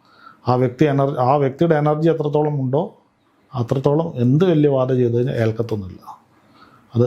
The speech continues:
തട്ടിത്തടഞ്ഞങ്ങ് പോകത്തേ ഉള്ളൂ. പക്ഷേങ്കിൽ ഇതെല്ലാം കൂടി കാൽക്കുലേറ്റ് ചെയ്ത് വരുന്ന ഒരു മോശ കാലഘട്ടമുണ്ട്. ആ കാലഘട്ടത്തിലാണ് ഇതെല്ലാം അടി വരുന്നത്.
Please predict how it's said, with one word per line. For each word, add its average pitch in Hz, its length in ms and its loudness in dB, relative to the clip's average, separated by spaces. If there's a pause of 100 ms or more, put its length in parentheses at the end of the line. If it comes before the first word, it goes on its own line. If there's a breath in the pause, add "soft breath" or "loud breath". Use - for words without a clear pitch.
(140)
തട്ടിത്തടഞ്ഞങ്ങ് 127 600 0
പോകത്തേ 110 260 -2
ഉള്ളൂ. - 100 -14 (200)
പക്ഷേങ്കിൽ 131 360 0 (160)
ഇതെല്ലാം 127 380 2
കൂടി 156 160 2 (120)
കാൽക്കുലേറ്റ് 151 520 0
ചെയ്ത് 139 220 4
വരുന്ന 120 260 0
ഒരു 117 140 -2
മോശ 117 160 -2 (120)
കാലഘട്ടമുണ്ട്. 104 560 -4 (160)
ആ - 20 0 (140)
കാലഘട്ടത്തിലാണ് 135 800 0
ഇതെല്ലാം 117 300 2
അടി 110 240 -2
വരുന്നത്. 101 340 -4